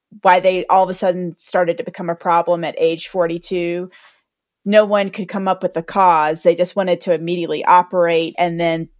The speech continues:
told me to go live my best life. And that was that. No nutritional education, nothing.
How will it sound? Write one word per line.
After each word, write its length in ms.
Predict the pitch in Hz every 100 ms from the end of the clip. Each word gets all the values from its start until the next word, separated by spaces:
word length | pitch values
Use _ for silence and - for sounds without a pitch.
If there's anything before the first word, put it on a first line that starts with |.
| _
told 240 | - 175
me 140 | 170
to 60 | 160
go 160 | 170 156
live 200 | 156 160
my 160 | 156
best 300 | 151 147 -
life. 500 | 147 135 87 - - -
And 160 | 175 170
that 160 | 170
was 140 | 175 170
that. 360 | 180 139 -
No 160 | 170 165
nutritional 800 | 156 170 196 - 202 185 175 170
education, 760 | 160 170 175 175 170 180 156 151
nothing. 540 | 156 - 151 101 175